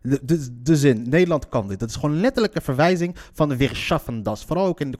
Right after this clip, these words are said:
context van, eh, Wir schaffen das. Dat was een uitspraak van Angela Merkel, wat ze zei na de Syrië-crisis. Wir schaffen das, wij kunnen dit.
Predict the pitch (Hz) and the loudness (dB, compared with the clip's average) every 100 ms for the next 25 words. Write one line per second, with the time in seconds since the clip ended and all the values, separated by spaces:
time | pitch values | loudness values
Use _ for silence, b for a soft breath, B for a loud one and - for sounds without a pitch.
0 | _ 220 220 120 - - _ b b b | _ 0 2 0 -2 -10 _ b b b
1 | - - 135 123 120 110 113 110 104 104 | -12 0 2 4 2 -4 -2 0 2 0
2 | 101 104 - _ _ 113 127 - 147 - | -2 -6 -10 _ _ -8 -8 -6 -8 -8
3 | 131 147 156 123 123 123 - 120 113 - | -8 -6 -8 -8 -8 -8 -6 -8 -8 -8
4 | 120 107 123 113 117 113 120 139 113 - | -10 -8 -10 -6 -6 -4 -4 -6 -8 -8
5 | 107 110 110 113 113 - - - 127 104 | -8 -8 -6 -8 -10 -12 -10 -4 -2 -4
6 | 101 107 101 123 110 - 107 110 101 104 | -6 -8 -8 -12 -12 -12 -12 -12 -12 -8
7 | 117 - 123 101 92 | -8 -4 -4 -6 -12